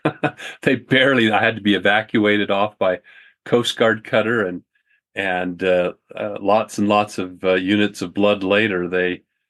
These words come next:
they eventually flew me down, um, to, uh, Bellingham and did a procedure to,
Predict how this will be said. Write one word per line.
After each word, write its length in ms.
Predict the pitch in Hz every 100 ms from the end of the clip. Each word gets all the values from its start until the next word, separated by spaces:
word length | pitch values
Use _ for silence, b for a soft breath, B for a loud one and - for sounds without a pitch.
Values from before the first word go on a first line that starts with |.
| _ _ _ _ -
they 180 | 98 92
eventually 440 | 92 98 101 104
flew 200 | 95 - 101
me 120 | 95
down, 480 | 98 95 95 90 92 -
um, 320 | 90 87 80
to, 600 | - - 92 90 90 85
uh, 240 | 82 82
Bellingham 840 | 78 - 98 101 95 92 85 85 85 -
and 300 | 85 85 82
did 180 | 85 85
a 40 |
procedure 600 | - 113 - 95 90 87
to, 400 | 82 - 87 82